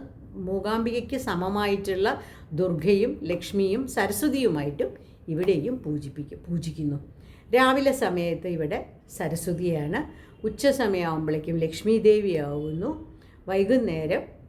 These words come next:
ദേവി ദുർഗയായിട്ടാണ്, സന്ധ്യാസമയത്തെ പൂജയ്ക്ക് ദുർഗാദേവിയാണ്. അങ്ങനെ മൂകാംബികയുടെ അതേപോലെ തന്നെയുള്ള പൂജകൾ, പൂജാവിധികളല്ല ഞാൻ പറഞ്ഞത്, പ്രതിഷ്ഠ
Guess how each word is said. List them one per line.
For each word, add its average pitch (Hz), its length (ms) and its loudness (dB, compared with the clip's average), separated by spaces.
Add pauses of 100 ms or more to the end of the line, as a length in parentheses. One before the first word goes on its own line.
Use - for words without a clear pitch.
ദേവി 170 440 -2 (220)
ദുർഗയായിട്ടാണ്, 131 960 -2 (560)
സന്ധ്യാസമയത്തെ 160 800 -2
പൂജയ്ക്ക് 160 480 -4 (160)
ദുർഗാദേവിയാണ്. 139 920 -2 (320)
അങ്ങനെ 226 240 2
മൂകാംബികയുടെ 262 960 4 (400)
അതേപോലെ 180 880 4 (100)
തന്നെയുള്ള 160 420 -2
പൂജകൾ, 147 500 -6 (520)
പൂജാവിധികളല്ല 226 1040 4 (100)
ഞാൻ 165 280 -2
പറഞ്ഞത്, 147 440 -2 (380)
പ്രതിഷ്ഠ 208 440 0